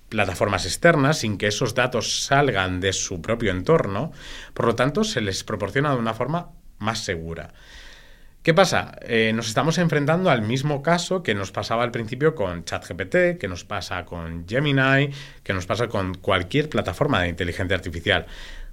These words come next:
Cuando tú compartes tus datos, pues, por ejemplo, en la app gratuita de chat G P T,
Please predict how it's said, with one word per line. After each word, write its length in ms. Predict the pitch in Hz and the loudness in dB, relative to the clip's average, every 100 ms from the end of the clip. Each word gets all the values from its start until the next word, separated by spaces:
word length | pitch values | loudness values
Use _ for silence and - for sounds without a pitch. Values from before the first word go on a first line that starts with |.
| - | -4
Cuando 360 | - 113 107 104 | 4 6 4 2
tú 100 | 147 | 2
compartes 720 | 180 170 165 165 151 139 139 | 4 6 4 4 4 2 2
tus 220 | 127 117 | -2 4
datos, 520 | 170 135 92 90 - | 4 4 -2 -4 -6
pues, 280 | - 87 87 | -8 -8 -8
por 180 | - 90 | -8 -6
ejemplo, 420 | 120 117 98 90 | -4 -2 0 -2
en 200 | 87 87 | -2 -2
la 240 | 85 87 - | -2 -2 4
app 420 | 107 110 - - | 6 6 2 -2
gratuita 640 | 98 95 101 104 107 101 | 0 0 -2 -4 0 0
de 140 | 95 92 | 0 -2
chat 160 | 98 | -6
G 160 | - 95 | -6 -4
P 80 | 107 | 0
T, 280 | 180 175 | 2 2